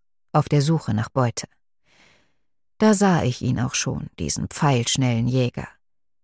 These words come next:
Wendig wie ein kleines Jagdflugzeug manövrierte er geschickt zwischen Bäumen und Büschen,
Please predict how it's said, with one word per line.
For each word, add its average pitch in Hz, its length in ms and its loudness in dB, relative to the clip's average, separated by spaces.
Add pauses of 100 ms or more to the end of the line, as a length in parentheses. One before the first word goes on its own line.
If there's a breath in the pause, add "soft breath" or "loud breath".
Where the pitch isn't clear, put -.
(100)
Wendig 170 600 4
wie 139 100 -2
ein 127 140 0
kleines 160 420 2
Jagdflugzeug - 1000 -2
manövrierte 156 640 2
er 127 160 -2
geschickt - 480 -2
zwischen 131 380 -2
Bäumen 147 420 4
und - 240 -6
Büschen, - 460 0